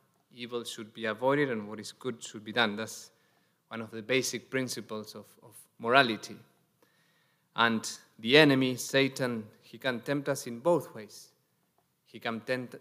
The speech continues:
tempt us to do something evil, but also he can tempt us in preventing us from doing what is good. And I would say that maybe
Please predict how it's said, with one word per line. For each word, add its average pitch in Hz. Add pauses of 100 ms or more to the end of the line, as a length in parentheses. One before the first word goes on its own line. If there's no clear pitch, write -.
tempt 139
us 135
to 120 (180)
do 135 (120)
something 120 (140)
evil, 160 (880)
but 135
also 196
he -
can 156
tempt 170
us 165
in 123 (180)
preventing 160
us 156
from 117 (440)
doing 147
what 113
is 113
good. 131 (1200)
And 127
I 170
would 208
say 180
that 151 (840)
maybe 190